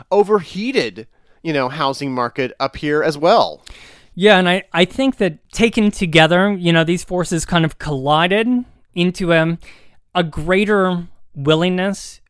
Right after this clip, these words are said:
Speaker 2: to rent to African Americans, at least by some landlords. As,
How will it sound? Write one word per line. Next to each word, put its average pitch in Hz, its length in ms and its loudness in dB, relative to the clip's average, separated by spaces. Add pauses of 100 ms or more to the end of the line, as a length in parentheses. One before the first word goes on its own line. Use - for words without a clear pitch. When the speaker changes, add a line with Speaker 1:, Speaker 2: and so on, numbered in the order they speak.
Speaker 2:
to 160 160 -4
rent 165 440 2
to 170 200 -6
African 156 400 -2
Americans, 139 460 -2
at 151 80 -8
least 156 200 -4
by 160 140 4
some 170 300 0
landlords. 160 680 -4 (640)
As, 180 480 0